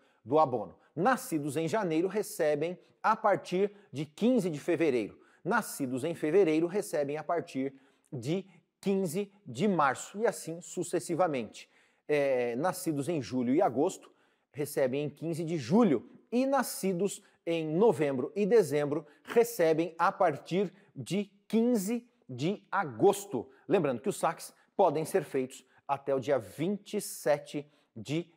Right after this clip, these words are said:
dezembro. E tem aqui a última tela trazendo as informações de como é que você pode consultar se você tem ou não direito ao abono.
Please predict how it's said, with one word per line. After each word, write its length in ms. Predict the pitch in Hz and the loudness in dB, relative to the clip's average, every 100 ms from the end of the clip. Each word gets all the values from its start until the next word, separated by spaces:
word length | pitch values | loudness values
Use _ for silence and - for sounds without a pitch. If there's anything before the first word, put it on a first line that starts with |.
| - | -16
dezembro. 1000 | 120 180 127 101 160 214 143 135 104 - _ - | 2 2 2 0 2 4 2 0 0 -6 _ -6
E 100 | 233 | -2
tem 220 | 175 180 | 0 0
aqui 260 | 175 165 | -2 2
a 80 | 180 | 4
última 380 | 147 143 170 196 | 4 0 -2 -4
tela 360 | 175 151 165 - - _ | 0 2 0 -2 -14 _
trazendo 380 | 180 135 139 139 | -2 0 0 -2
as 80 | |
informações 580 | 151 - 151 180 - 175 | -2 -4 -4 -4 -2 -2
de 80 | 175 | 0
como 180 | 208 185 | 0 2
é 80 | 190 | 2
que 80 | |
você 240 | 202 202 - | 0 0 -2
pode 380 | - 214 208 214 - | 2 2 2 0 -2
consultar 800 | - 233 294 - 311 285 - 175 | 4 4 4 -2 -4 -2 2 2
se 140 | 180 226 | 0 -2
você 320 | 214 - 202 | -2 -2 -2
tem 340 | 196 - 202 | 0 2 4
ou 140 | 233 262 | 2 -2
não 260 | 185 202 202 _ - | -2 -2 -8 _ -16
direito 720 | 117 202 247 202 247 - - _ _ | 2 4 8 6 4 -2 -12 _ _
ao 380 | - 175 208 214 | 0 4 4 2
abono. 540 | - 202 180 233 135 | 0 2 4 4 2